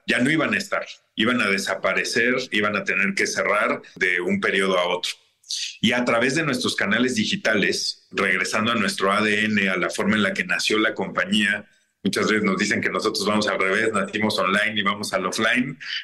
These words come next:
¿no? Nacimos digitales y vamos a lo físico. Eh, muchas otras empresas van al revés. Nosotros regresamos a nuestras raíces y ese año, dos mil veinte, solo con esos canales que hacían treinta y cinco por ciento de la venta,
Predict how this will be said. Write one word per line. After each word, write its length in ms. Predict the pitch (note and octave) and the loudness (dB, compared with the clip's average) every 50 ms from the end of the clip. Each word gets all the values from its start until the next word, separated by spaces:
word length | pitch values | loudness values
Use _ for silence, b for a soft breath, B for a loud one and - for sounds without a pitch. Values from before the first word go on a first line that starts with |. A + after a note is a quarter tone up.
| B B | B B
¿no? 220 | G2+ G2+ G#2+ B2 | 0 2 2 2
Nacimos 500 | B2 G#2 F#2+ - A2 G#2+ G#2+ A2 A2 G2 | 2 2 0 2 2 2 2 2 2 2
digitales 560 | F#2 G2 G2 G2 - - A2+ A2+ A#2 A#2 A2 G#2 | 2 0 0 0 -2 0 0 0 2 2 2 2
y 60 | G2+ | 2
vamos 200 | G2+ A2 A2+ A#2 | 2 2 0 0
a 60 | G#2 | 0
lo 100 | F#2+ F#2+ | -2 -2
físico. 640 | - - A#2+ A2+ A#2 B2+ B2 B2 C#3 C#3+ C#3+ B B B B B B B B | -2 -2 -4 -2 0 0 2 2 2 2 0 B B B B B B B B
Eh, 400 | G#2+ G2+ G2 G2 F#2+ F#2 - - G2 | 0 2 2 2 2 2 0 0 -2
muchas 220 | G2+ G2+ A2 G#2 | -2 -2 -2 0
otras 220 | G2 F#2+ G#2 G2+ - G2+ | 0 0 0 2 0 0
empresas 340 | G2 G2+ G#2 G#2+ A2 G#2 | 0 0 0 2 2 2
van 140 | F#2+ G#2 A2 | 2 2 2
al 100 | A2 G2+ | 0 0
revés. 540 | G2 G2 G2+ A#2 C3+ D#3 D#3 - - - _ - | 0 0 2 2 2 0 -2 -4 -8 -12 _ -10
Nosotros 400 | F#2 - - A2+ F#2+ B2 B2 A#2+ | -8 -4 -2 -2 0 0 2 2
regresamos 600 | G#2 G2+ F#2 F#2+ F#2+ - - A#2 A2+ A#2 - A#2 | 2 0 0 -2 -2 -4 -4 -4 -2 -2 -2 0
a 60 | G#2 | 0
nuestras 340 | G2 F#2+ G2 G2 G2+ F#2+ - | 0 0 0 0 0 0 2
raíces 720 | F#2+ F#2+ G2 A2 G#2+ - C3+ C#3 D3+ - - - - - _ _ _ _ | 2 2 2 2 0 0 0 0 0 -2 -6 -10 -16 -20 _ _ _ _
y 160 | - A2 B2 | 0 2 2
ese 240 | D3 C#3+ - D3 C#3 | 2 0 0 0 0
año, 240 | C#3 C3+ C3 D3+ F#3 - - _ - | 0 -2 -4 -8 -10 -14 -12 _ -2
dos 200 | A2 G2+ - G#2 | 0 0 0 2
mil 180 | A2+ B2 B2+ A#2+ | 2 2 2 2
veinte, 520 | A#2 A#2+ A#2+ B2 B2 - - - - - _ _ _ _ _ _ | 0 0 -2 -2 0 0 0 -2 -4 -10 _ _ _ _ _ _
solo 400 | - - - - C#3+ D3 E3 E3+ | -8 -6 -2 0 0 2 2 2
con 160 | E3+ E3+ - A#2+ | 2 0 2 2
esos 240 | B2 A#2+ C#3 B2+ | 2 2 0 0
canales 460 | - A#2+ G#2+ G#2 A2 A2 A#2 A#2 A#2 - | 0 0 0 2 2 2 2 0 0 0
que 80 | A2 | -2
hacían 240 | F#2+ - A2 A2 G#2+ | 0 0 0 0 0
treinta 320 | G#2 A2+ A2+ - - A2+ | 0 0 0 0 0 0
y 20 | - | 0
cinco 320 | A2 - G#2+ G#2 A2 G#2 | 0 0 0 0 0 2
por 160 | - G2+ G2 | 2 2 0
ciento 240 | - A2+ G2+ G2 A2 | 0 0 -2 0 0
de 60 | G#2 | 2
la 140 | G2 F#2+ F#2 | 2 2 2
venta, 460 | F2+ G2+ G#2+ G#2+ G#2+ C3 - G#3 - | 2 2 0 0 0 0 -2 -2 -4